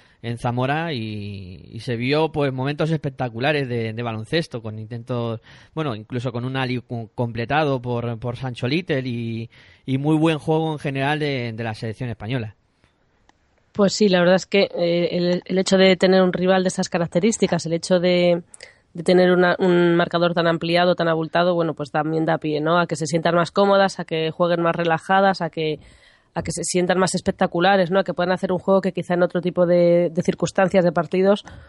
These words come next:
Speaker 2: pues no se lo pueden permitir, ¿no? <clears throat> Y bueno, Zamora ya lleva muchos años,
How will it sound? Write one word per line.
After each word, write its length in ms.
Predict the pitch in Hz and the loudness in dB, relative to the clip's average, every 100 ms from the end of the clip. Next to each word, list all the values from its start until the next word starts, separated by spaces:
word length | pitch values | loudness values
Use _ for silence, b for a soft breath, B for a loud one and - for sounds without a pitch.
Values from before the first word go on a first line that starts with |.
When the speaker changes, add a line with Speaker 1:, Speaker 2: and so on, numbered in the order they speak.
| B _ _ | B _ _
Speaker 2:
pues 260 | - 180 170 | 2 4 4
no 100 | 180 | 4
se 120 | 196 | 4
lo 80 | 185 | 4
pueden 200 | 190 180 | 2 2
permitir, 540 | 180 170 165 196 170 | 0 0 0 -2 -2
¿no? 160 | 160 202 _ - | -4 -8 _ 0
<clears throat> 920 | 349 226 - _ _ _ _ - - | 2 2 -2 _ _ _ _ -20 -6
Y 80 | 208 | -2
bueno, 180 | 202 185 | 0 0
Zamora 360 | 165 160 180 | -2 0 2
ya 100 | 185 | 4
lleva 180 | 185 185 | 4 2
muchos 320 | 175 175 180 | 0 -6 -2
años, 440 | 190 185 180 180 | 2 4 4 2